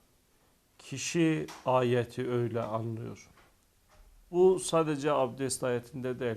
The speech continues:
birçok ayetler de böyledir. Ee, kişi dolayısıyla tercüme ile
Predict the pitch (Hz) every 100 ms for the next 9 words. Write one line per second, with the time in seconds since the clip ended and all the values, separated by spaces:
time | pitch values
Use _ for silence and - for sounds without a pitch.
0 | 113 151 151 139 117 - _ _ _ _
1 | _ _ _ _ _ - _ _ _ _
2 | - 123 131 131 123 - 147 165 165 -
3 | _ _ _ _ _ _ _ _ _ _
4 | 147 151 127 123 117 120 104 113 - _
5 | _ _ _ _ _ _ _ _ _ _
6 | _ - 67 65 64 64 - - - -
7 | - 143 139 - 185 175 135 135 139 143
8 | - 175 165 160 160 160 165 - - 123
9 | 131 127 117 123 131 120 143 160 170 160
10 | 151 156 151 151 156